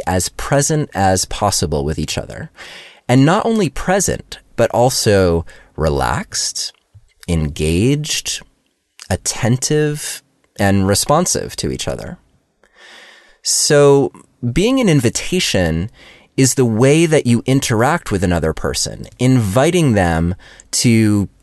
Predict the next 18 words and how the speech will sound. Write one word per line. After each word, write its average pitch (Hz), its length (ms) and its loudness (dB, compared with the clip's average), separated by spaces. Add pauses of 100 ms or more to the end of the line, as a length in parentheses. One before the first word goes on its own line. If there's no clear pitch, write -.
(120)
come 160 220 2
to 165 120 2
the 143 100 2
party 170 360 0
with 73 160 -2
you, 58 300 -10 (100)
so - 220 0
to 87 60 0
speak. - 380 -6 (600)
So - 200 2
at 151 120 2
its 143 160 2
simplest 208 640 0
level, 90 340 2
you 107 160 2
might 143 240 2
ask 143 340 -2
yourself, - 540 -2